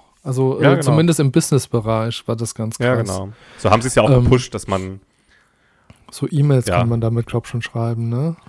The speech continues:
Speaker 2: Ja,
Speaker 1: Ja,
Speaker 2: alles
Speaker 1: ja.
Speaker 2: und auch, äh, so Messaging, äh, und alles ging. Das war
Speaker 1: Ja.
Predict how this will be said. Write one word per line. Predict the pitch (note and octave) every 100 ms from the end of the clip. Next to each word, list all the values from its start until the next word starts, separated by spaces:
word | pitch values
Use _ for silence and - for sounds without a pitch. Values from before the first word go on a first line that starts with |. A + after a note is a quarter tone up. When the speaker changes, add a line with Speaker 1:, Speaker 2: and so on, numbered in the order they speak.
| _
Speaker 2:
Ja, | -
Speaker 1:
Ja, | A2+
Speaker 2:
alles | F3 F3+ C3
Speaker 1:
ja. |
Speaker 2:
und | G#2+
auch, | A2 -
äh, | A2+
so | A2
Messaging, | A2+ C#3 - A#2+ B2+ A#2+ A#2+ A#2+
äh, | A2+ A2
und | G#2 G#2
alles | A#2 -
ging. | A#2+ A#2+ G2
Das | _
war |
Speaker 1:
Ja. | -